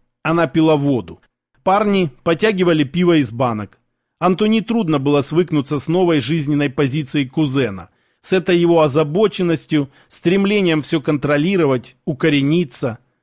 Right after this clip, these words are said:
Зато Нат ему очень нравилась. Веселая, отпускает шуточки без улыбки.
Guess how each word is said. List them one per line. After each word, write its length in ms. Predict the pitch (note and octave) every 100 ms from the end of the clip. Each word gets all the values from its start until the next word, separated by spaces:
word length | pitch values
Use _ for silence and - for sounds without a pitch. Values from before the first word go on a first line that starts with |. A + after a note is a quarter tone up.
| _ _
Зато 360 | C#3 F#3+ G#3+ A#3+
Нат 300 | B3 A#3+ F#3+
ему 220 | F#3 F#3
очень 280 | F#3 D#3+ C#3
нравилась. 640 | C3 C3 B2+ A#2 G#2 - _ -
Веселая, 760 | C#3+ F3 A#3+ A#3 G#3+ F3+ E3 -
отпускает 640 | D3 - G3 - A3 E3+
шуточки 500 | - - F#3 D3+ -
без 220 | D3+ D#3 D3
улыбки. 560 | D#3+ D#3+ C#3 - B2+